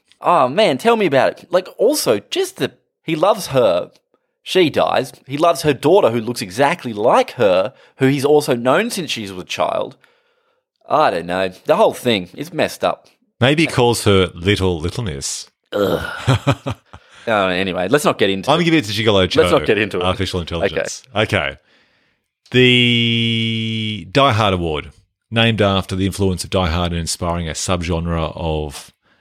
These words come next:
Speaker 2: an everyday hero up against a group of baddies in a single location, like Under Siege. So,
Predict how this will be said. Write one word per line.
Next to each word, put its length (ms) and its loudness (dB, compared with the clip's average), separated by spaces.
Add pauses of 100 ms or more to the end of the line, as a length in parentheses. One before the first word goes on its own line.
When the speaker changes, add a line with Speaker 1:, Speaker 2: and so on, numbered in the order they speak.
Speaker 2:
an 80 2
everyday 420 4
hero 420 4
up 180 -2
against 360 -2
a 20 -14
group 180 -4
of 120 -4
baddies 520 -2
in 120 -10
a 60 -4
single 320 -4
location, 800 -4 (580)
like 180 -4
Under 200 -2
Siege. 640 -2 (360)
So, 840 4